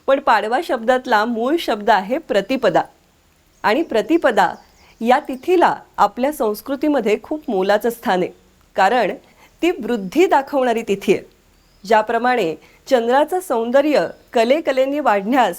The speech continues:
प्रतिपदेपासून सुरुवात होते, त्याचप्रमाणे आपलं सौख्य, समृद्धी ही वर्षभर वाढत राहावी म्हणूनच कदाचित वर्षारंभासाठी प्रतिपदेची निवड करण्यात आली असावी.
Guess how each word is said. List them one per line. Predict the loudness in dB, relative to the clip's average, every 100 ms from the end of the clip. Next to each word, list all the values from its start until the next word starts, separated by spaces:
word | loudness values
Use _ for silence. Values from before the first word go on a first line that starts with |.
| -12 -6
प्रतिपदेपासून | -6 -4 -2 0 2 2 0 0
सुरुवात | -4 -2 0 0
होते, | -2 -2 -4 -6 _ -20 _ 0
त्याचप्रमाणे | 0 0 -4 -2 0 0 -2 -4
आपलं | -2 -2 0 -4
सौख्य, | 0 0 0 -4 -6 -4
समृद्धी | -2 -2 0 0 0 -2 -6 -8 _ _
ही | -2
वर्षभर | 2 0 0 -4 -2 -2
वाढत | 0 0 0 0
राहावी | 0 0 -2 -2 -8 _
म्हणूनच | -4 -2 2 0 0
कदाचित | 0 2 2 -2 -4 -10 _ -4
वर्षारंभासाठी | 0 0 2 2 2 0 -2 -2 -2 -2 -6 -8 -4
प्रतिपदेची | -2 -2 0 0 0 -2
निवड | -2 0 0
करण्यात | 0 0 2
आली | 2 0
असावी. | -2 -2 -2